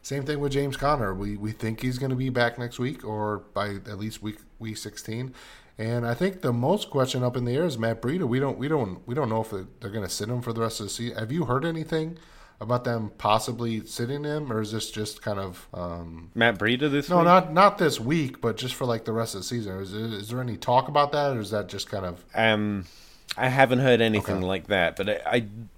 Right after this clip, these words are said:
Speaker 2: I, I mean, am I off base? That it just seems like the
Speaker 1: I mean, I think they should have sat him a coup-,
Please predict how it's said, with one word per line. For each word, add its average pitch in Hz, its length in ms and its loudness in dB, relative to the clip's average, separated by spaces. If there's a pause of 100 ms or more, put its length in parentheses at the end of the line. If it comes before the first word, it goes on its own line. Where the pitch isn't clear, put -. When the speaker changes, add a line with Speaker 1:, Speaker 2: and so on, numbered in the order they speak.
(140)
Speaker 2:
I, 104 100 -6 (240)
I - 20 4
mean, 120 440 2
am 117 240 0
I 165 120 6
off 175 200 2
base? 113 300 4
That 107 100 4
it 113 100 0
just 127 200 2
seems 113 320 2
like 104 200 2
the 101 80 0
Speaker 1:
I - 40 4
mean, 180 120 6
I 180 120 10
think 254 200 4
they 165 100 4
should 156 200 4
have 147 100 0
sat 135 280 4
him 95 380 -2
a 117 100 -2
coup-, - 260 4